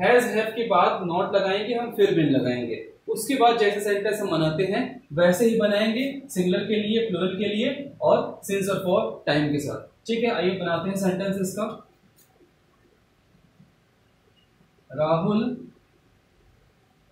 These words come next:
सुबह से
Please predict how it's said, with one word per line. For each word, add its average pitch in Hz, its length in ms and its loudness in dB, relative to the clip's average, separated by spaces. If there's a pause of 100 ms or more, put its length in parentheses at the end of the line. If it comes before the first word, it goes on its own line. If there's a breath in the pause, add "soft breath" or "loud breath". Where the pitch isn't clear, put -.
(1600)
सुबह 185 520 2
से 180 440 -2